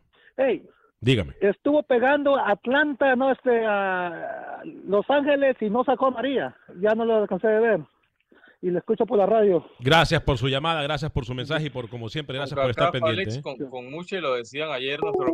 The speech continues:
Speaker 3: corresponsales, con mucha presencia centroamericana en cuanto al silbato, ¿no? Veíamos los de Ricardo Montero en ese, el Tico, en ese Olimpia contra Montreal. Ayer veíamos los del Cuscatleco.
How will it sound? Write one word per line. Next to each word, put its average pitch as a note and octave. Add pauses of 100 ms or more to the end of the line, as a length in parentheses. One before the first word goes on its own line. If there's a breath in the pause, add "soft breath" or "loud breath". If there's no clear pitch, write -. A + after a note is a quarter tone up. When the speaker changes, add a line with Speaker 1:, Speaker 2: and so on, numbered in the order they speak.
Speaker 3:
corresponsales, C3
con C3
mucha C#3
presencia D3
centroamericana C3
en E3
cuanto B2+
al A#2+
silbato, A#2+
¿no? D3+ (300)
Veíamos D#3
los D3
de C#3
Ricardo D3
Montero E3
en C#3+
ese, C#3+
el A#2+
Tico, E3+
en B2+
ese C3+
Olimpia C#3
contra A#2
Montreal. B2+
Ayer C3
veíamos C#3
los A#2+
del A#2
Cuscatleco. D3